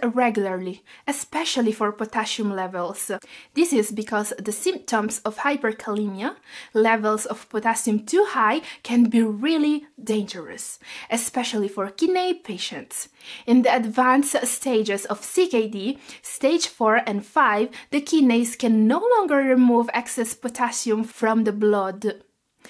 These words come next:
Symptoms of hyperkalemia include fatigue, nausea, vomiting, chest pain, trouble breathing, and a feeling of numbness or tingling.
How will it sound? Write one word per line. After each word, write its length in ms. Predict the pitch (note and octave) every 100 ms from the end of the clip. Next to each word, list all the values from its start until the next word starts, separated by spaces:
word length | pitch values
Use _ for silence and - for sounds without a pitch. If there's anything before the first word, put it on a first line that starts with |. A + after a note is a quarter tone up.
| - - - _
Symptoms 720 | - - D#4 - A#3 A3+ -
of 160 | A3+
hyperkalemia 840 | - C4 B3 A3 A3+ D4+ G#4 B3+ G#3
include 800 | G#3+ G#3 G3+ F3+ - - - -
fatigue, 580 | A#3+ - - D#4 C4+ - _ _
nausea, 560 | G#3+ C#4 C#4+ C#4+ C#4 C4+ _
vomiting, 580 | A3+ C4 C4+ C4+ C4+ C#4 - _
chest 420 | - D#4 - -
pain, 300 | C4+ C4 B3+ -
trouble 320 | - A#3 A3 G#3+
breathing, 600 | A#3 C#4 C#4+ C#4 C#4+ C#4+ -
and 100 | B3+
a 60 | C4
feeling 480 | - D4 C#4 C#4 C4
of 220 | A3+ -
numbness 640 | G#3+ A3+ C#4+ D#4 D4 D4 -
or 120 | A3+ A3+
tingling. 600 | - A3+ G3+ F#3 F3+